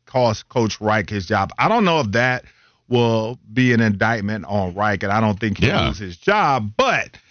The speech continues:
Speaker 1: yeah, man, that's not gonna look good for old, uh, Scott Fitterer, though.
Speaker 2: That's the guy. That's the guy. You
Speaker 1: Yeah.
Speaker 2: traded D J Moore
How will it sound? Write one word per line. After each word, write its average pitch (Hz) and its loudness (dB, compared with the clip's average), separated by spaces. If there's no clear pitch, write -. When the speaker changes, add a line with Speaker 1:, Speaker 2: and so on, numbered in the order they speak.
Speaker 1:
yeah, 160 0
man, 135 0
that's 143 0
not 165 0
gonna 156 0
look 160 0
good 160 0
for 147 2
old, 151 2
uh, 147 2
Scott 143 -2
Fitterer, 107 -4
though. 80 -18
Speaker 2:
That's 156 -2
the 90 -2
guy. 62 -4
That's 120 -2
the 95 -2
guy. 64 -4
You 107 0
Speaker 1:
Yeah. 107 -2
Speaker 2:
traded 139 0
D 110 2
J 101 0
Moore 64 0